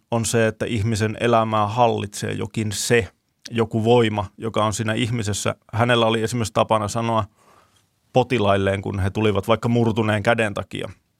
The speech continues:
ö, hänen vastaanotolleen, niin hän kysyi, että "M-, mikä sinussa sai haluamaan niin paljon kaatumista, että pääsit tänne minun vastaanotolle puhumaan siitä asiasta, mikä se asia on?" <laughs> Mä itse siis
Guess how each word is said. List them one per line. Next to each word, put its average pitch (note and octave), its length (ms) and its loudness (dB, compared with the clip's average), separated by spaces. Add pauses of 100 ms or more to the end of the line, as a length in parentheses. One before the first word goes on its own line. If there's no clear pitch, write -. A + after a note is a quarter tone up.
(460)
ö, - 120 -6
hänen G2+ 300 -2
vastaanotolleen, G#2+ 680 -2
niin A2 80 -6
hän A2+ 140 -4
kysyi, A2+ 300 -4
että A2 280 -4 (580)
"M-, A#2+ 80 -8 (120)
mikä D#3+ 440 0
sinussa C#3+ 500 -4
sai A#2 440 2
haluamaan A2+ 640 2
niin B2+ 160 -2
paljon A2 260 2
kaatumista, A2 800 0 (120)
että A#2 220 -4
pääsit A2+ 400 2
tänne A#2 240 2 (300)
minun C3 400 2
vastaanotolle A2 720 2
puhumaan A#2 440 0
siitä A2 280 -2
asiasta, - 520 -2
mikä A#2+ 300 0
se A2+ 180 -4
asia B2 400 -2 (100)
on?" - 200 -6 (500)
<laughs> - 460 -10
Mä C3 100 4 (460)
itse C#3 280 2
siis B2+ 320 0